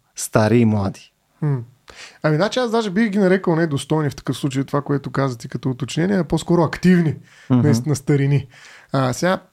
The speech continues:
Speaker 2: това обаче противоречи изцяло на концепцията за старост. И показва така един много голям проблем на нашата култура,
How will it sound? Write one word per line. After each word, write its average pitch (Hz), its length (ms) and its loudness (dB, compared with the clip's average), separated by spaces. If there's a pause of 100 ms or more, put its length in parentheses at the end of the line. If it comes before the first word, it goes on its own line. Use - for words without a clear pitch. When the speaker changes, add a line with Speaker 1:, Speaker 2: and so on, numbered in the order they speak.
Speaker 2:
това 226 260 2
обаче 226 300 0
противоречи 175 580 2
изцяло 185 400 2
на 180 120 -2
концепцията 165 560 -2
за 131 120 -4
старост. 120 540 -4 (240)
И 151 380 0 (320)
показва 180 500 0
така 170 340 -4 (120)
един 170 160 0
много 175 240 2
голям 160 260 0
проблем 147 320 0
на 143 60 -2
нашата 131 300 -6
култура, 127 540 -4